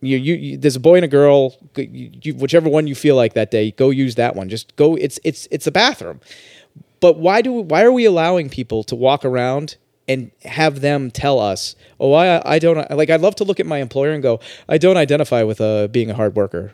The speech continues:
I identify with being lazy and just sucking up a paycheck every week. So don't call me for overtime. I'm not gonna do anything extra.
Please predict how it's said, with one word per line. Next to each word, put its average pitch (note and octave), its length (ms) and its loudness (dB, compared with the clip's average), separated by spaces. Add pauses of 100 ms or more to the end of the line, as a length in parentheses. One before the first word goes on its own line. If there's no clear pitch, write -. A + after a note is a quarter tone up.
I G#2+ 460 -4
identify A#2 440 0
with G#2+ 120 0
being A2 220 -6
lazy A#2 360 -2
and G#2 120 -6
just G#2 160 -4
sucking A2 240 -4
up G2 80 -8
a G2+ 60 -4
paycheck G2+ 360 -4
every F#2+ 160 -8
week. G2 220 -6
So - 100 -8
don't G2+ 160 -4
call G2+ 200 -6
me G2+ 260 -10
for G2 360 -6
overtime. A2 540 -4
I'm G2 100 -10
not G2+ 160 -6
gonna G2+ 140 -8
do F#2+ 160 -6
anything A2+ 260 -8
extra. A2 420 -6